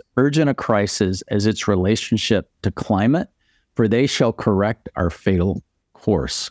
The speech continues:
Blessed are those who long for a fireplace more than a jetpack,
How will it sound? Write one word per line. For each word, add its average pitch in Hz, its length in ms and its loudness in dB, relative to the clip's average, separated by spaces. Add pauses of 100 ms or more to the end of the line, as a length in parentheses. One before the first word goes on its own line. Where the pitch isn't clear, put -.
(440)
Blessed 117 280 2
are 143 100 2
those 139 280 0
who 143 120 2
long 123 320 2
for 131 160 0
a 123 60 0
fireplace 120 720 -2
more 104 260 2
than 110 100 0
a 104 60 0
jetpack, 82 600 -2